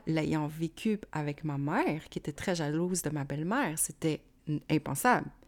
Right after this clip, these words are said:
Moi, je veux dire, je questionnais jamais mon enfant, euh, <laughs> sur, euh, ce qu'il vivait chez son père ou quoi que ce soit. Je veux dire, s'il y a quelque chose à me dire, il va me le dire. L'important, c'est de montrer à nos enfants qu'on est là, qu'on est à l'écoute, puis qu'on est disponible. Mais de là à les questionner,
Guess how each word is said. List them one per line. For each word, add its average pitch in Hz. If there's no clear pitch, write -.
Moi, 160
je -
veux 147
dire, 160
je 151
questionnais 165
jamais 151
mon 160
enfant, 143
euh, 160
<laughs> 170
sur, -
euh, 180
ce -
qu'il -
vivait 165
chez 175
son -
père 190
ou 165
quoi 165
que -
ce 180
soit. 240
Je 156
veux 151
dire, 165
s'il -
y -
a -
quelque -
chose 214
à 170
me 151
dire, 220
il 220
va 175
me 143
le 139
dire. 202
L'important, 175
c'est 180
de 160
montrer 151
à 185
nos 151
enfants 156
qu'on 160
est 143
là, 190
qu'on 170
est 143
à -
l'écoute, 139
puis -
qu'on 147
est 147
disponible. 220
Mais 180
de 185
là 269
à 208
les 170
questionner, 202